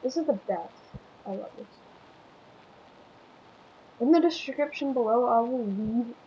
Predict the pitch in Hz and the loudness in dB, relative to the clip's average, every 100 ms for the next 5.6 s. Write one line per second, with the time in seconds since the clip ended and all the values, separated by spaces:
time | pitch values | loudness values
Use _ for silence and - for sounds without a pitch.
0 | - - 196 190 - - - - - 214 | -20 -6 -4 -4 -8 -20 -20 -12 -4 -2
1 | 220 214 - 214 214 208 202 202 190 - | -2 -4 -6 -8 -8 -8 -6 -6 -4 -8
2 | - - - - - - 226 285 302 - | -12 -20 -20 -20 -20 -8 -4 -2 -2 -4
3 | - - - - - - - - - - | -20 -20 -20 -20 -20 -20 -20 -20 -20 -20
4 | - - - - - - - - - 214 | -20 -20 -20 -20 -20 -20 -18 -18 -14 -12
5 | 233 220 208 196 196 202 | -6 -4 -2 -4 -8 -12